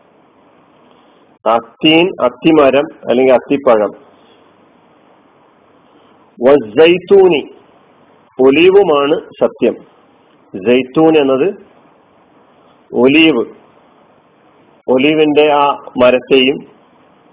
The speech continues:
സൂചിപ്പിക്കാം. സൈത്തൂൻ, വത്തീനി വസ്സൈത്തൂനി,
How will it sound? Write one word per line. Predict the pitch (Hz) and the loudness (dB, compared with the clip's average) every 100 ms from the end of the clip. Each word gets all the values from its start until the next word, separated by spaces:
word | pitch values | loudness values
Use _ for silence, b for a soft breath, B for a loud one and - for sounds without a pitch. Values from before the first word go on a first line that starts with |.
| _ _ _ - | _ _ _ -8
സൂചിപ്പിക്കാം. | 135 120 127 123 - 101 - _ _ _ _ _ _ _ _ _ _ _ _ _ _ _ _ _ - | -4 -4 -4 -6 -4 -6 -6 _ _ _ _ _ _ _ _ _ _ _ _ _ _ _ _ _ -10
സൈത്തൂൻ, | 104 131 127 - 139 110 76 _ _ _ _ _ _ _ _ _ _ _ _ _ _ _ _ _ _ _ _ _ _ _ _ - | -2 -2 -2 -2 -2 -2 -6 _ _ _ _ _ _ _ _ _ _ _ _ _ _ _ _ _ _ _ _ _ _ _ _ -10
വത്തീനി | 190 - - 156 165 165 170 190 - - _ 123 | -6 -6 -6 -2 0 0 0 -2 -6 -18 _ 0
വസ്സൈത്തൂനി, | 127 107 143 147 139 131 107 | 0 0 0 0 -2 -4 -4